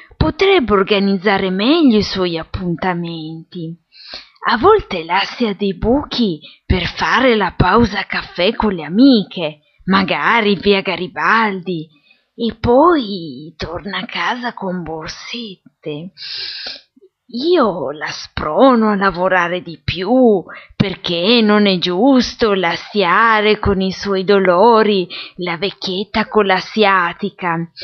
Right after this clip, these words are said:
ma lei mi dice che per essere produttiva ha bisogno di fare la sua passeggiata. E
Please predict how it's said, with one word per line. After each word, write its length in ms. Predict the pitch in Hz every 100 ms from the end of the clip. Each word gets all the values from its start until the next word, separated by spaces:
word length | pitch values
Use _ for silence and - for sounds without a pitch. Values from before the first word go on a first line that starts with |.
| - _ -
ma 280 | 214 196
lei 500 | 190 208 294 330 233
mi 200 | 190 185
dice 420 | 180 208 196 202 -
che 160 | 202
per 200 | - 190
essere 500 | 190 214 - 233 208
produttiva 1120 | 190 - 202 202 208 _ 220 214 262 226 175 170 - _ -
ha 120 | 175
bisogno 720 | 185 208 175 170 185 247 233
di 160 | 202 180
fare 460 | - 156 175 208
la 140 | 196 165
sua 440 | - 180 202 220
passeggiata. 1300 | - 156 - - 165 - 214 214 185 170 - 165 160 _ _ _ _ _ _ _ _ _ -
E 960 | - 202 190 196 202 196 196 196 202